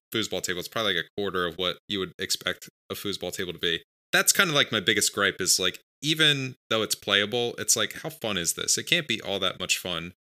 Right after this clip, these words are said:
to play this, especially with the figures and, like, it's probably, it probably doesn't work too well.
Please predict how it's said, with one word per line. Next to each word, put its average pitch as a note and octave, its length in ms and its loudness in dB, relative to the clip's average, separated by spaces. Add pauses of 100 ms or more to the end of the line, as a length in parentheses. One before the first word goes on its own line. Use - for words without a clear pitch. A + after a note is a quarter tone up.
(380)
to - 80 -8
play G#2 240 0
this, F#2+ 140 2
especially A#2 460 6
with F#2+ 180 -2
the F2+ 80 -2
figures A2 500 4
and, F#2+ 100 -2
like, F2+ 140 2
it's F#2 140 0
probably, C3+ 240 0
it G#2+ 160 -2
probably D3+ 160 2
doesn't F#2 240 -2
work F#2 180 -6
too A#2+ 140 -4
well. B2 260 -2